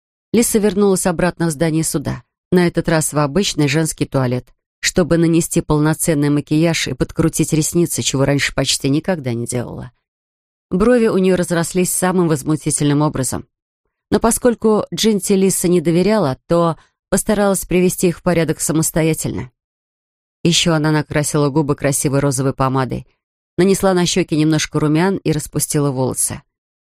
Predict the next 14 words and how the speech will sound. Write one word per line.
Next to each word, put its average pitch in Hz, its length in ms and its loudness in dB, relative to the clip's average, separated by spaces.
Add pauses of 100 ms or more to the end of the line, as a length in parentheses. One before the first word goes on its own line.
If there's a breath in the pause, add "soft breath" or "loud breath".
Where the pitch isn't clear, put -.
(160)
Лиса - 260 0
посмеялась 147 580 0
над 139 140 -4
собой. 139 400 -4 (600)
С - 100 -4
подготовкой 185 720 0
она 190 160 2
явно 160 400 0
перестаралась. 151 840 -4 (540)
А - 80 -2
потом 254 320 2
побрызгалась 160 580 0
духами, 139 440 -2
так, - 360 -8